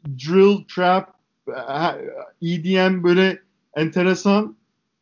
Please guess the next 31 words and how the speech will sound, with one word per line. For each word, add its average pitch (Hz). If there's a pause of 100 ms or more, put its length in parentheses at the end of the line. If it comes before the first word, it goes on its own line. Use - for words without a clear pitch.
(100)
Ondan 175
sonra, 202 (520)
e, 131
TikTok'ta 196 (100)
bu 160 (140)
Foreigner 180
diye 170
bir 160
tane 170
şarkısı 147
var, 147
A 131
Boogie 131
with 131
the 131
Hoodie'de. 131 (520)
İki 147
tane 196
de 196
albümü 170
var. 190
Ye-, 139
Sağken 156
iki 170
tane 165
albüm 156
çıkarttı. 135
Meet, 135 (200)
Meet 135
the 156
Woo 143